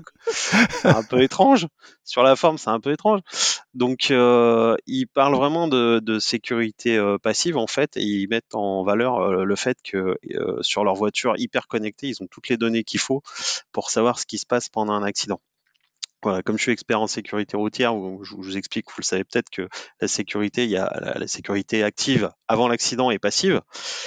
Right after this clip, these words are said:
Et, euh, Volvo a vachement misé sur la sécurité passive, sur, c'était leur credo, hein. Euh, ils ont inventé la ceinture de sécurité, si je dis pas de bêtises. Euh, bon, voilà. Et donc là, Tesla, ils misent là-dessus en disant, « Ouais, mais nous, euh, on n'est pas obligé finalement d'avoir des capteurs partout et de filmer,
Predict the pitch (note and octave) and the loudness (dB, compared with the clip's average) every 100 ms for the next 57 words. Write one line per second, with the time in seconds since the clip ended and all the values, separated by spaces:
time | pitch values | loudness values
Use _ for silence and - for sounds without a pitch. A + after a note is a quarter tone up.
0 | - - _ - B2 A#2 A2+ A2 G#2+ A2 | -14 -20 _ -2 4 4 4 4 2 2
1 | A2 A#2+ C#3+ A2+ G#2 G2 G2+ - B2 A#2+ | 0 2 4 6 4 2 0 -2 -2 0
2 | A#2+ C3+ - G2+ G2+ G2 G2+ - G2 - | 2 0 0 0 0 -2 -6 -8 -8 -6
3 | G#2 A2+ C3 E3 D#3 - G2+ F#2+ - G2+ | -4 -2 0 0 0 -2 -2 -2 -2 -2
4 | G#2 G2 - - C#3+ E3 A#2+ A#2+ F#2+ F2 | -2 -2 -2 -2 0 2 2 0 -2 -2
5 | F2+ F#2+ G2+ G2 G2+ A2 G#2 G#2 - G2+ | -4 -2 -2 -2 -2 -2 -2 -6 -8 -6
6 | - - G2+ G2+ C3 - F#2+ - - F#2 | -6 -6 -8 -4 -2 -4 -8 -12 -8 -8
7 | F#2 F#2+ B2+ C3 C3 A2 F#2+ G2 G2 G2+ | -6 -6 -4 0 0 0 -2 -2 -4 -4
8 | - - - - _ - - - - - | -4 -6 -10 -20 _ -16 -8 -6 -6 -6
9 | - C#3 D#3 D#3 - B2+ E3+ E3 C3 C3 | 0 0 2 0 2 0 2 2 2 0
10 | B2 B2+ B2 - E3+ B2+ C3 C#3 C#3 A#2+ | 2 2 2 0 0 2 2 2 2 2
11 | A#2 E3+ A3 _ _ - A2 G#2+ A2+ A2 | 0 -2 -4 _ _ 0 2 2 0 2
12 | F3+ D#3+ C#3+ E3 D#3 - A#2 B2 C3 A#2+ | 2 2 0 0 0 0 0 2 2 2
13 | G2 G2+ G2+ A2 - A#2+ - G#2+ - - | 2 0 -2 -6 -4 -6 -4 -6 -6 -10
14 | B2+ A#2 G#2 G2+ - A2 A2+ B2 | -2 0 0 -2 -2 -2 0 0